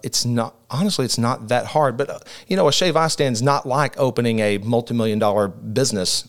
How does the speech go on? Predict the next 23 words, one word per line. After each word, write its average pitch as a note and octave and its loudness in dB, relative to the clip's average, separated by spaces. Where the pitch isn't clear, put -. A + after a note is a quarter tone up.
somewhere. F#2+ -2
It's, - -6
it's - -6
a A2 -2
pretty C3+ -4
low A#2 2
price G#2+ -2
point C3 0
to G#2 -4
get F#2 -2
in. C3 0
And, F2 -4
and, F#2 -4
um, F#2 -4
so C#3+ 4
as B2+ 0
far D#3 2
as A2 -2
that, D#3+ 2
it A#2 -4
wasn't A2 0
too A2 -2
hard. G2+ 0